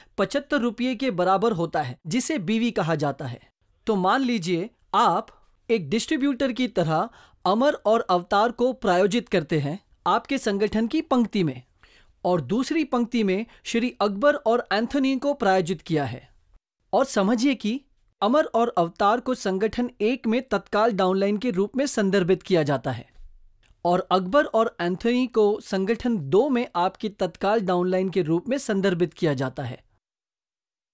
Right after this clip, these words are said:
मान लीजिए कि अमर और अवतार अपने नेटवर्क में दस हजार बीवी के बराबर व्यापार के लिए खरीद मूल्य उत्पन्न करता है, और अकबर और एंथनी एक साथ नेटवर्क के अपने हिस्से में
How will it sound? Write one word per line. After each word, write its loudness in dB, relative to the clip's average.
मान 0
लीजिए -2
कि -2
अमर 0
और -4
अवतार 0
अपने -4
नेटवर्क 0
में -2
दस -2
हजार 2
बीवी -2
के 2
बराबर 0
व्यापार 0
के -6
लिए 0
खरीद -2
मूल्य 0
उत्पन्न -2
करता -2
है, -6
और 0
अकबर 2
और 0
एंथनी -2
एक -2
साथ 0
नेटवर्क 0
के -2
अपने -2
हिस्से -2
में 0